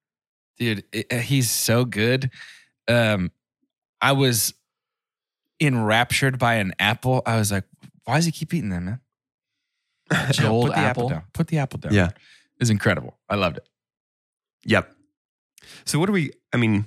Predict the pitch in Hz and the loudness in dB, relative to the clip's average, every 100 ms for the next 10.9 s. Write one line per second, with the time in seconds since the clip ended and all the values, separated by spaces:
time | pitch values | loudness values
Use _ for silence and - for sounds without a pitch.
0 | _ - 127 131 113 - 123 117 110 95 | _ -4 0 2 0 2 0 2 2 2
1 | 90 87 73 69 - - _ - 82 87 | 2 2 0 -2 -6 -8 _ -10 -2 0
2 | 87 90 87 98 92 - 92 90 87 98 | 2 0 0 0 0 0 0 0 0 -2
3 | 95 90 90 85 85 82 85 85 90 82 | 0 0 2 0 -2 -6 -4 -2 -2 -4
4 | - 87 87 95 98 85 90 - - 90 | -2 0 2 2 0 0 -4 -4 -4 -6
5 | - 92 85 85 104 104 98 - _ _ | -2 -2 0 2 2 2 0 -4 _ _
6 | _ _ _ - 131 123 110 101 - 87 | _ _ _ -4 0 2 2 2 0 0
7 | 90 147 139 87 73 - 127 120 90 90 | 2 0 0 0 0 -2 0 0 0 -2
8 | 87 - - _ - 101 82 58 - - | -6 -12 -20 _ -4 0 0 -2 -4 -10
9 | 104 104 92 98 113 120 113 120 98 82 | -4 0 2 0 0 0 0 0 -2 -2
10 | 98 90 90 92 90 92 90 85 - | -2 0 0 2 0 0 0 -2 -6